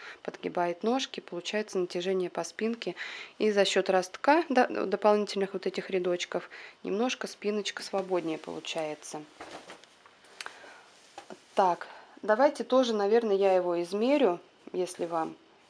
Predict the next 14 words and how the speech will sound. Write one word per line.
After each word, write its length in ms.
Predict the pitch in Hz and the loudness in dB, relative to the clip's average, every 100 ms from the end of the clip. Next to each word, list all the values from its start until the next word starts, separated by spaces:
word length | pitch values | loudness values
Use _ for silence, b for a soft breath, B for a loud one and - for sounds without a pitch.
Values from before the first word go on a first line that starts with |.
| _ - _ - | _ -20 _ -2
эти 240 | 180 180 | -2 0
мерки 420 | 185 185 175 - 175 | 0 0 0 -4 -8
нужны, 460 | 175 175 196 262 | -6 -8 -6 -8
скажу 520 | 277 - 175 185 233 247 B B - - - - | -8 -6 -6 -6 -10 -10 B B -6 -6 -14 -6
теперь 200 | 208 202 | -2 -2
уже 140 | 180 | -6
в 40 | 170 | -4
готовом 440 | 185 180 185 180 | -4 -4 -6 -6
виде, 260 | 185 247 220 | -6 -6 -8
сколько 440 | - 202 208 - | -6 -6 -4 -6
он 220 | 185 185 | -6 -6
у 40 | 185 | -4
меня 260 | 180 185 | -4 -6
получился. 800 | 180 185 190 190 190 156 - 160 | -6 -8 -8 -6 -4 -4 -6 -12